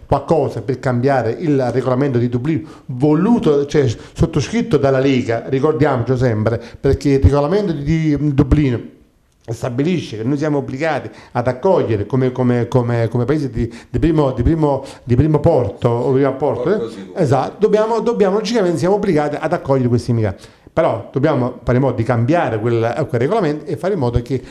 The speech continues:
Speaker 1: la gente possa essere distribuita in tutta Europa e che l'Europa, in effetti, prenda seriamente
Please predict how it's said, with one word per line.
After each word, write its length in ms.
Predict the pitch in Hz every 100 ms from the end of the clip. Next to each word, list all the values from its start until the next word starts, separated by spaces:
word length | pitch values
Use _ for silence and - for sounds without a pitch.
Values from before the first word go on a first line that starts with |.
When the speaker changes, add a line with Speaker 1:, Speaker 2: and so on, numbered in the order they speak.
| -
Speaker 1:
la 100 | 175
gente 220 | 139 123
possa 280 | 156 156 175
essere 380 | 135 - 117 113 - -
distribuita 760 | 127 - 160 156 113 104 120 175
in 120 | 127
tutta 220 | 127 143
Europa 320 | 156 123 -
e 80 | -
che 100 | -
l'Europa, 720 | 120 165 180 170 - 127 135 - -
in 80 | 156
effetti, 400 | 127 117 - - - -
prenda 760 | - 202 190 131 120 110 104 - - - - - - - - _ _ _ _ _ _ _ _ _ _
seriamente 1000 | - 190 156 170 139 113 110 113 101